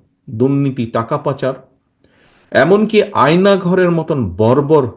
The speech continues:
বন্দিশালার বিরুদ্ধেও তাদেরই একটি বিরাট অংশ প্রতিবাদ করার সাহস পায়নি কিংবা করেনি। বরং আমরা দেখেছি উল্টো তাদেরকে ফ্যাসিবাদের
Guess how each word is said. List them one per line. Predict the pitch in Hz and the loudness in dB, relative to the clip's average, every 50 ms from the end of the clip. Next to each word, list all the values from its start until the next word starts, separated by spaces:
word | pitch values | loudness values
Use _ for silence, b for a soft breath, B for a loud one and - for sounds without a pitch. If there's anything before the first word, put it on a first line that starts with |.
| _ _ _ - | _ _ _ -8
বন্দিশালার | - 123 135 147 151 151 160 - - 147 127 123 113 107 98 | -4 -2 -2 -2 -2 -4 -6 -6 -6 -4 -2 0 -2 -2 -2
বিরুদ্ধেও | 87 104 120 147 190 185 196 - 110 90 - - - - _ _ _ _ _ _ _ _ _ _ _ _ _ _ _ _ _ _ _ _ _ _ _ _ _ _ _ _ _ _ - | -4 -2 0 0 0 -2 -2 -6 -8 -8 -8 -10 -14 -20 _ _ _ _ _ _ _ _ _ _ _ _ _ _ _ _ _ _ _ _ _ _ _ _ _ _ _ _ _ _ -4
তাদেরই | 120 120 120 135 135 135 131 | -2 -2 0 -2 -4 -4 -4
একটি | 127 - - 107 | -4 -4 -6 -4
বিরাট | 92 107 113 120 123 127 - 110 | -2 0 2 4 2 2 2 0
অংশ | 101 110 120 117 - - 190 233 254 - _ _ _ | -2 -2 -2 -4 -6 -6 -6 -6 -8 -12 _ _ _
প্রতিবাদ | - 120 123 156 156 175 175 170 175 | -2 0 0 2 2 2 0 0 -2
করার | - 147 131 123 120 | -6 -4 -4 -4 -4
সাহস | 120 - - 120 113 123 117 117 - - _ _ | -4 -8 -8 -6 -6 -4 -6 -8 -10 -16 _ _
পায়নি | - 110 123 151 156 156 151 151 151 170 - _ _ _ _ _ _ _ _ _ _ | -2 0 0 2 0 0 -2 -4 -6 -10 -14 _ _ _ _ _ _ _ _ _ _
কিংবা | - 180 185 185 160 113 82 - - - - _ _ _ - | 0 2 2 2 2 0 -2 -4 -8 -12 -20 _ _ _ -4
করেনি। | 87 87 90 92 78 65 64 - - _ _ _ _ _ _ _ _ _ _ _ - | -2 0 0 0 -2 -6 -10 -16 -20 _ _ _ _ _ _ _ _ _ _ _ -6
বরং | 92 95 113 131 170 247 349 - - - _ _ _ _ _ _ | 0 2 4 4 4 2 0 -2 -8 -14 _ _ _ _ _ _
আমরা | - 135 147 165 | -2 0 2 2
দেখেছি | 165 175 170 180 - 175 | 4 2 2 0 0 0
উল্টো | - 170 170 180 175 185 190 175 | 4 4 4 6 4 2 0 2
তাদেরকে | - 160 143 139 175 180 180 - - 82 - - - _ _ _ _ _ _ _ _ _ | 0 0 0 0 0 -2 -2 -6 -12 -12 -12 -14 -20 _ _ _ _ _ _ _ _ _
ফ্যাসিবাদের | - 147 139 143 - 175 151 151 143 139 143 127 | -6 -4 -4 -2 -2 -2 0 2 2 4 4 2